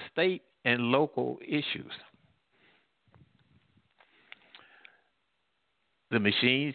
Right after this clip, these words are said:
can't be hooked up to the internet. The people there that's handling the ballots and counting the ballots have to be sworn professional people. They cannot come from the district where a congressperson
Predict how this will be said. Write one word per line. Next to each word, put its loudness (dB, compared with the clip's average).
can't -2
be -2
hooked -2
up -2
to -6
the -6
internet. -4
The -2
people 0
there 2
that's -2
handling 0
the -6
ballots 0
and -20
counting 0
the -2
ballots 2
have 0
to -12
be -8
sworn 0
professional -2
people. -4
They -6
cannot -2
come 0
from -2
the -4
district -2
where 0
a -6
congressperson -4